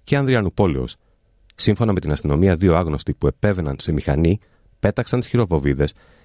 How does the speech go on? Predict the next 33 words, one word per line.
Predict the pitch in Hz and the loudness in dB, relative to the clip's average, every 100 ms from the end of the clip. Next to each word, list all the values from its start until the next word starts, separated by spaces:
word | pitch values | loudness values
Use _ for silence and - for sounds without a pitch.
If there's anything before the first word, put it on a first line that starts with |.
| _ | _
και | - | -4
αμέσως | 64 76 87 101 - _ | 0 0 0 -2 -4 _
τράπηκαν | - 90 - 104 | -4 -2 -2 -4
σε | - | -4
φυγή. | - 76 80 60 - _ _ _ | -4 0 0 -2 -10 _ _ _
Ευτυχώς, | 82 - - 113 - _ | -6 -4 -2 -2 -2 _
δεν | - 143 147 | -4 0 0
υπήρξε | 139 107 - | 0 -2 -2
κάποιος | 95 85 80 | -4 -4 -2
τραυματισμός. | - 71 71 71 69 69 64 - _ _ - - - _ _ _ | -2 0 -2 -2 -2 -2 -4 -12 _ _ -20 -20 -20 _ _ _
Στο | - 92 | -2 0
σημείο | 76 92 80 - | 2 2 0 -2
έσπευσαν | - 92 - - 69 67 | -4 -2 -2 -2 -4 -4
αστυνομικοί | 80 - 76 69 - | -6 -2 -2 0 0
δύναμοι | 78 78 71 90 92 _ _ | 2 2 2 0 -2 _ _
που | - | -2
απέκλεισε | 71 - 104 113 104 | -2 -2 -4 -2 -4
το | 82 | -4
χώρο, | - 92 | 0 0
καθώς | 95 85 - | 0 -6 -6
και | - | -8
κλιμάκιο | - 76 78 92 98 | -4 0 0 0 -2
του | 82 | -6
τμήματος | - 87 87 82 | 0 2 2 -2
εξουδετερώσης | - - 87 71 67 - 80 73 92 - _ - | -8 -6 -2 -2 -2 0 0 0 -2 -4 _ -8
εκρηκτικών | - 113 - 120 101 | -6 -4 -4 -2 -2
μηχανισμών | 95 90 73 71 73 - _ _ _ | 0 -2 0 0 -2 -4 _ _ _
που | - 127 | -2 0
περισυνέλεξε | 131 127 - 123 80 73 73 - - | 0 -2 0 0 2 0 -2 -6 -4
υπολείμματα | - 98 76 76 76 | -2 0 0 0 -2
από | - | -4
τις | - | -4
χειροβομβίδες. | 73 69 69 69 64 | -2 0 0 -2 -4